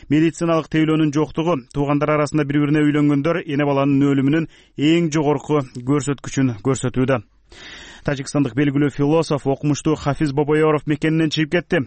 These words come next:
Экинчи октябрда Азаттыктын тажик кызматы менен кат жазышып, учурда Германияда экенин ал ырастады. Бирок Бобоёров Тажикстанды таштап кетүүгө түрткү берген себептерди атоодон баш тартты. Ал эки миң он бешинчи жылы президент Эмомали Рахмонго улут лидери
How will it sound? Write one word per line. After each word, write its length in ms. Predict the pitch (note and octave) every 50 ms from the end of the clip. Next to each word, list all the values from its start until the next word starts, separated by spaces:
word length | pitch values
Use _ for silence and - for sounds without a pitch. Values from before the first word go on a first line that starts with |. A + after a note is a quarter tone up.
| - _ -
Экинчи 320 | C3 C3+ - D3+ C#3+ D#3
октябрда 400 | D3 - - D#3 D#3 D#3 D3+ D#3+
Азаттыктын 400 | D3+ D3+ D3+ - - - D#3 D3
тажик 240 | D3 D3 D3+ D3+ -
кызматы 320 | - D3 D#3 D3+ - D3+
менен 140 | D3+ D3+ D3
кат 240 | - - D3+ C#3+ -
жазышып, 400 | - D#3 D3 C3+ - - F3 - - - - - - -
учурда 280 | D3 C3+ E3+ E3 E3 E3
Германияда 600 | C#3+ E3+ E3 D#3 D#3 D#3+ E3 E3 D#3 D3 D#3 D3+
экенин 240 | - D3+ D3 D3 C#3+
ал 160 | C#3+ D3 D3+
ырастады. 540 | D3+ C#3 C#3 C3 - - D3 C#3 D3 C#3 A2+ _ - - - - - -
Бирок 220 | D#3+ F#3 E3 D3
Бобоёров 640 | B2+ D3 D#3+ C#3 D3 D3 D3+ E3 E3+ F3 F3+ E3 -
Тажикстанды 580 | D#3 C3 D3 C#3 D3 C3+ - D#3 D#3 D#3 E3
таштап 260 | D#3 D#3+ D3 - E3+
кетүүгө 380 | - F3 D#3+ E3+ F3 E3+ F3+ D#3+
түрткү 320 | - - F3 D#3 - - F#3
берген 260 | G3+ F#3 F3+ F3+ E3+
себептерди 540 | D3 - D#3+ D#3+ D#3 D3+ - D#3 D3+ D3+ D#3+
атоодон 460 | D3+ - D3 C#3+ C#3+ C#3+ D3+ D3+ E3
баш 240 | D#3 A#2+ C#3 C#3 C3+
тартты. 400 | - D3+ D3+ - _ - D3 B2 - _ - - - - - - - -
Ал 160 | D3 D#3+ D#3+
эки 180 | D#3+ D#3 - E3
миң 140 | D#3+ D#3+
он 100 | D#3+ D#3
бешинчи 300 | D#3 E3 D3+ - D3+ D#3
жылы 220 | D#3+ D#3 E3 D#3+ -
президент 400 | - D#3 D3 C#3+ D#3+ D3+ C#3+ D#3
Эмомали 400 | D3+ D#3 D#3 D3+ D#3 D#3 D#3 D#3
Рахмонго 580 | D3+ D3+ - - D3 D3 D3+ C#3+ D3 D#3+ E3 - -
улут 320 | D3 D3+ D#3+ E3 C#3+ -
лидери 420 | D#3+ E3 D#3 C#3+ D#3+ D#3 D#3+ D#3+